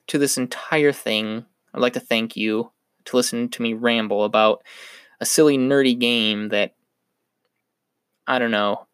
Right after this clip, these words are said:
I feel like a lot of people do play, but a lot of people don't talk about it.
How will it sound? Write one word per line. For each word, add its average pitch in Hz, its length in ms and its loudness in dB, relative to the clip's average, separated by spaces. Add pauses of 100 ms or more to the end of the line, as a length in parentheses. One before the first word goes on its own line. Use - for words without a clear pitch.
(100)
I - 80 -2
feel 175 380 2
like 123 380 2 (600)
a 135 80 6
lot 139 200 6
of 147 60 0
people 160 280 0
do 151 220 0
play, 170 540 2 (320)
but 110 100 0
a 110 40 0
lot 117 140 2
of 123 60 -6
people 123 180 -2
don't 123 160 -2
talk 110 280 0
about 90 260 -8
it. - 180 -4